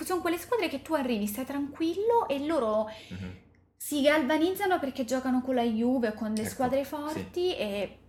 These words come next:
Speaker 1: vi ammazzano.
Speaker 2: Mhm. Genoa,
Speaker 1: Speriamo.
Speaker 2: difficile. E poi Frosinone e poi Napoli, sesta giornata.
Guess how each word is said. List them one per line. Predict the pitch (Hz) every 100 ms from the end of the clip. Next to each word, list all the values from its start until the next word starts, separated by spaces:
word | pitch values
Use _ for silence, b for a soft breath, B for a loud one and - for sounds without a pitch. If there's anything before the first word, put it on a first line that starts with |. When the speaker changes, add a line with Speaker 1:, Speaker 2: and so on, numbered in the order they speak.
| - _ _
Speaker 1:
vi | - 220
ammazzano. | 220 214 208 - - 196 196 196
Speaker 2:
Mhm. | 220 - -
Genoa, | - 104 98 92 90
Speaker 1:
Speriamo. | 90 - 90 95
Speaker 2:
difficile. | 85 - 90 135 - _
E | -
poi | - 98 87 - - _ _
Frosinone | 101 101 104 104 95
e |
poi | - 104
Napoli, | 113 - 80 - - - _ _ _
sesta | 101 - 95
giornata. | 90 90 85 -